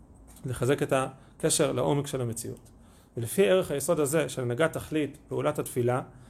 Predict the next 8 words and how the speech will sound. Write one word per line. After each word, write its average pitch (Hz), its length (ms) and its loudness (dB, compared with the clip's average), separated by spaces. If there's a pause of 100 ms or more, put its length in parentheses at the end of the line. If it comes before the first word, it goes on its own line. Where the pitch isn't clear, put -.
(320)
תדע 170 220 6
נאמנה 175 520 2
כי 131 80 -8
בכל 180 300 0
ציור 180 260 2
של 175 120 -6
תקווה 139 360 0
להשם 160 460 -2